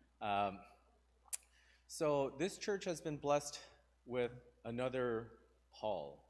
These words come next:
Okay, we may not know him as the Apostle Paul, but, uh, I recall he stood up to ask our district superintendent, Dan Johnson, and he asked a question. You know, he said, "Are we serving God or money?"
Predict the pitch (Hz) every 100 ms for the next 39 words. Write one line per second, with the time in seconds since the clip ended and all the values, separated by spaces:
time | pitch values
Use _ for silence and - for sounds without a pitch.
0 | _ 110 127 104 120 131 131 123 113 113
1 | 127 127 113 104 101 - 113 - 135 -
2 | 147 175 - - - - - 131 127 127
3 | 123 120 135 135 135 - 185 180 147 117
4 | 113 - 180 - 180 160 160 160 147 113
5 | 135 135 - 110 110 107 98 - - _
6 | - 139 135 139 - 123 135 120 135 131
7 | 110 92 - 113 113 110 113 113 98 85
8 | 87 - _ - - 101 101 104 117 117
9 | - 104 107 107 92 82 78 - 98 98
10 | 110 101 107 120 135 131 196 196 190 151
11 | 160 120 76 - - _ _ _ _ -
12 | 117 117 113 95 98 101 90 64